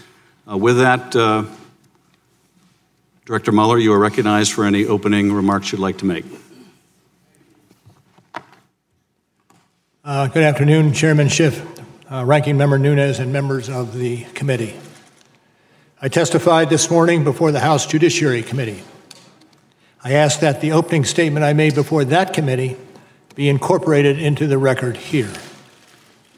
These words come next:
Speaker 1: Without objection, Director.
Speaker 2: I understand that this committee has a unique jurisdiction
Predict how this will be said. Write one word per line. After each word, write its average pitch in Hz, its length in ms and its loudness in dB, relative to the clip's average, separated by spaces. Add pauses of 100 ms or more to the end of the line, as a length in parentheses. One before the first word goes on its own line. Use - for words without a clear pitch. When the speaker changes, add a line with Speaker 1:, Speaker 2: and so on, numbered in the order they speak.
(100)
Speaker 1:
Without 110 240 0
objection, 95 440 -4
Director. 87 320 -12 (760)
Speaker 2:
I 151 120 0
understand 170 500 2
that 147 140 0
this 160 160 0
committee 160 320 0
has 147 200 2
a 143 120 0
unique 151 560 0
jurisdiction 147 680 -2